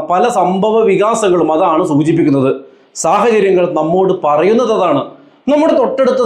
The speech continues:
സംസ്ഥാനമായ കർണാടകയിലെ സംഭവങ്ങൾ തന്നെ എടുക്കുക. അവ-, അവിടെ മിനിഞ്ഞാന്ന് ഏഴാം തീയതിയാണ് രണ്ടാം ഘട്ട തെരഞ്ഞെടുപ്പ് നടന്നത്. എൻ ഡി എയുടെ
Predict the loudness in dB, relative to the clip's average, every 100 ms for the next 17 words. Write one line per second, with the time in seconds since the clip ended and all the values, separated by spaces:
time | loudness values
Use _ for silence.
0 | 0 -2 -2 0 0 0 0 -2 -4 -4
1 | 0 2 2 2 0 2 0 0 -2 0
2 | 2 2 4 2 2 0 0 0 0 -4
3 | -14 -20 _ -6 -6 _ _ -6 -2 0
4 | 2 0 0 0 0 0 2 2 0 0
5 | 0 2 2 2 0 0 0 -2 -2 -2
6 | -2 0 2 2 0 0 0 0 0 -2
7 | -2 0 2 2 2